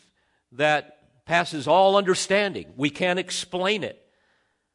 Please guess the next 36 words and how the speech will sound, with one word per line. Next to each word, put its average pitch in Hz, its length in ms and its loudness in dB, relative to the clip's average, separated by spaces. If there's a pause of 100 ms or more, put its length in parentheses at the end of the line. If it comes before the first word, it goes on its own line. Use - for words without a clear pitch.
(560)
Sometimes 170 520 0
it's 165 160 -4
a 143 80 -4
captivating 180 760 -2
sense 185 300 -6
of 147 100 -6
his 139 160 -6
presence 156 600 -4 (540)
and, 165 160 -6
and, 160 180 -4
and 170 240 -6
his 151 220 -8
love 170 400 2
for 175 180 -2
us 170 280 2
that, 160 300 -2 (240)
that 151 180 -4
crops 208 420 0
up 214 220 2
and, 156 220 -4
and, 170 260 -6
and 160 260 -8
we, 175 140 -4 (500)
we, 160 220 -14
we're 160 260 -2
kind 190 240 -4
of - 80 -4
surprised 196 880 -8
by 90 220 -8
it. 69 140 -20 (2250)
Now, 110 100 -8
this 147 220 -6
isn't 127 260 -10
some 123 320 -8
mystical 131 440 -8
voice 117 600 -6